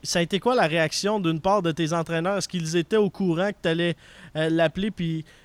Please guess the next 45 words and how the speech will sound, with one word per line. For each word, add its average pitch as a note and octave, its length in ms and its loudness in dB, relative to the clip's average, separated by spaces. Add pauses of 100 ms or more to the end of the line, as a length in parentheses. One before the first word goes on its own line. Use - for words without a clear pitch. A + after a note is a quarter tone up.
(100)
euh, D3 380 -2
j'imagine E3+ 500 0
que - 80 -2 (320)
là, F#3+ 320 6
c'est, D#3 400 2
on D3+ 140 2
va D#3 100 2
tomber E3 400 0
dans, D3 420 -2
dans, D3+ 240 -2
dans D3 260 -6
le C#3+ 140 -6
camp E3+ 200 0
d'entraînement, D#3+ 480 -2 (260)
euh, D3+ 240 -2 (360)
un C#3 140 -4
petit, - 160 -14 (360)
on E3 140 2
va, D3+ 160 0
plus F#3 260 -2
le E3+ 60 -4
con-, F3+ 220 0
la D#3+ 180 2
date F3 320 2
va D#3+ 200 -2
être D3+ 100 -6 (120)
quand, E3 180 -2
lorsque E3 440 0
tu - 160 -4
auras E3 260 2
la D#3+ 160 2
date, E3 300 2
justement, E3 460 -4 (380)
euh, C3 100 -10
on C3+ 120 -8
va C#3+ 100 -8
se - 100 -10
rapprocher D#3 400 -8
vers D#3+ 220 -2
ça, F3 180 -2
le E3 100 0
camp D#3+ 180 -4
d'entraînement, D#3 680 -4
tout E3+ 140 -6
ça. E3+ 360 -2